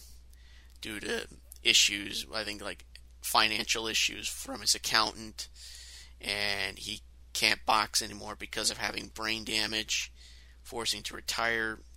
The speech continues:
again. That was, like, a reoccurring theme. It seemed like every movie he thought about retiring or was retired, and he came back to box. But this time it's for real, and it's just having issues with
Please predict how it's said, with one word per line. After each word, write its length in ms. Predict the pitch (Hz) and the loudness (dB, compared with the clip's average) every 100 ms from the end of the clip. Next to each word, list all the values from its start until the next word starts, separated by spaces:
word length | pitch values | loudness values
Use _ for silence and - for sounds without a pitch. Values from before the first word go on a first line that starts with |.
| - - | -16 4
again. 540 | 113 110 107 104 110 - - - - - - - - - - | 4 4 4 4 4 -4 -12 -14 -18 -18 -18 -20 -20 -18 -2
That 100 | 180 | 2
was, 100 | 156 | 4
like, 120 | 117 | 4
a 40 | |
reoccurring 520 | 107 113 110 117 104 - | 4 2 2 -2 -2 -2
theme. 380 | - 107 107 | -2 4 4
It 80 | 92 | 2
seemed 200 | - 113 | -2 -2
like 200 | 104 - - | -6 -8 -2
every 340 | 123 110 110 | -2 0 -4
movie 580 | 101 104 107 104 92 - - - - - - | -6 -8 -8 -8 -12 -14 -14 -16 -18 -20 -10
he 160 | 113 | -4
thought 260 | 110 120 104 | 0 0 0
about 240 | 92 95 | 0 -4
retiring 680 | 90 - - 101 101 95 90 92 | -4 -4 0 2 0 -4 -8 -10
or 140 | 98 92 - - | -10 -10 -14 -14
was 360 | 110 113 113 | -2 0 0
retired, 540 | 110 - 95 92 101 104 | -2 -4 0 0 0 -4
and 100 | 104 | -10
he 80 | 98 | -8
came 260 | - 101 | -4 -4
back 360 | - 101 92 - | 0 2 2 -2
to 100 | - | -8
box. 580 | - - - - - - - - - - - - - - - - - - - - - - - - | -6 -6 -6 -2 -2 -2 -10 -18 -18 -16 -16 -18 -20 -20 -20 -20 -20 -20 -20 -20 -16 -16 -14 -12
But 120 | 120 | -4
this 120 | 117 - | 2 4
time 240 | 113 107 | 6 4
it's 100 | 104 | 4
for 160 | - 110 | 0 -4
real, 440 | 117 117 113 110 | -2 0 0 0
and 100 | 101 | -4
it's 280 | 98 - - | -4 -4 -4
just 200 | 92 - | 2 2
having 280 | 107 104 104 | 4 -2 -4
issues 500 | 113 - 120 110 - | 2 2 2 -2 -6
with 180 | 110 | -8